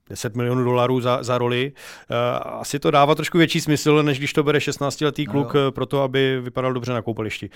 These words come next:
Speaker 1: A
Speaker 2: Určitě.
Speaker 1: tím to nechci omlouvat tedy u těch filmových hvězd, nechci to vlastně to, ale jaký je tvůj pohled tady na tohle?
Speaker 2: No, je, má to větší smysl na druhou stranu, a to je vždycky ten začarovaný kruh,
Speaker 1: No.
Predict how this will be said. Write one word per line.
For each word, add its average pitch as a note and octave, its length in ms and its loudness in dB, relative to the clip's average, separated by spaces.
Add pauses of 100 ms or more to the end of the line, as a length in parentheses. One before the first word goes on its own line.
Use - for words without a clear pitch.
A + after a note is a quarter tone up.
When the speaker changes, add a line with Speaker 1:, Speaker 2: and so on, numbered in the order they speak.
Speaker 1:
A - 40 -16
Speaker 2:
Určitě. A#2 160 0
Speaker 1:
tím D#3 120 4
to F3 60 6
nechci F3 240 8
omlouvat E3+ 340 8
tedy E3+ 160 6
u E3 60 4
těch E3+ 160 0
filmových E3+ 300 6
hvězd, D3+ 180 4
nechci D3+ 180 -4
to D#3+ 60 0
vlastně D#3 240 2
to, D#3+ 240 0
ale C#3 160 0 (840)
jaký C3+ 180 -2
je E3+ 80 6
tvůj C#3 120 0
pohled A#2+ 260 -2
tady A2+ 120 -2
na G#2+ 100 -6
tohle? G2 280 -10
Speaker 2:
No, F#3+ 300 4
je, D#3+ 180 -2 (120)
má C#3+ 200 0
to G#3+ 100 -2
větší F#3 220 2
smysl F#3+ 440 -4
na C#3 160 -2
druhou G#3+ 220 0
stranu, A2 520 -4
a - 80 -10
to D3+ 100 0
je D3 60 6
vždycky D3 240 -2
ten D#3+ 140 -4
začarovaný D3 440 -2
kruh, A#2+ 380 -6
Speaker 1:
No. A#2 180 -8